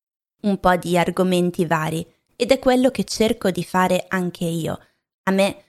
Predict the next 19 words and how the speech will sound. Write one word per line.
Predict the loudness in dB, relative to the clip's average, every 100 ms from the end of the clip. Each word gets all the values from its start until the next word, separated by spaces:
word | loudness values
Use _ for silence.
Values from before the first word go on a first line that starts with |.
| _ _ _ _ _
piace | 2 2 -2 -4 -2 -2 -2 _ _ _ -4
immaginarvi, | 0 0 0 -2 -2 0 -2 -2 -2 -2 -2 -8 _ _ _ -4 0
mentre | 0 0 0
mi | 0
ascoltate, | -2 -6 -2 -2 -2 -2 -2 -2 0 2 2 -2 _ _ _ -6
mm, | -4 -4 -6 -8
cioè, | -6 -6 -4
mi | -2
piace | 2 0 2 0
immaginare | 2 0 0 0 2 0 -4 -6
che | 0 0 -2 -6
mentre | -2 0 0 -2
mi | -2 -2
ascoltate | -2 0 0 -2 -6 -6 -2 -2 -4 _ _
voi | 0 0
stiate | 0 -2 0 0
anche | 0 0 -2
facendo | -4 -4 -2 -2 0 0
altro. | -2 -4 -6 -4 -4 -4